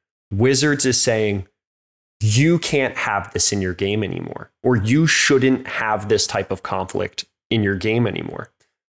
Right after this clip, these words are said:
When I brought this type of conflict to, uh,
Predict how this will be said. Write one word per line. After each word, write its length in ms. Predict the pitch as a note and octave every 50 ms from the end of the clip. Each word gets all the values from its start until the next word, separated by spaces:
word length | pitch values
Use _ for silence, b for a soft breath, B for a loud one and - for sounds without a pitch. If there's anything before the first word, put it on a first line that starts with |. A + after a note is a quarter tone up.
| _ _ -
When 200 | B2 C3+ B2 A#2+
I 200 | A#2+ B2+ C#3 D3
brought 760 | C#3 A#2+ - A2+ A2+ B2+ C3 C#3+ D#3+ D3+ - - - - -
this 320 | G#2+ G#2+ A#2+ A2 - -
type 240 | - - A2 G2+ -
of 140 | G#2+ G2+ -
conflict 640 | - G#2 G2 F#2+ F#2+ - G#2 G#2 G2 - - - - _ _ -
to, 580 | - - - A#2 A2 A2 G#2+ G2+ G2+ G2 F#2+ - _ _ _ _ _ _ _ _ _ _ _ _ -
uh, 240 | A2+ A2 G2+ F#2+ F#2+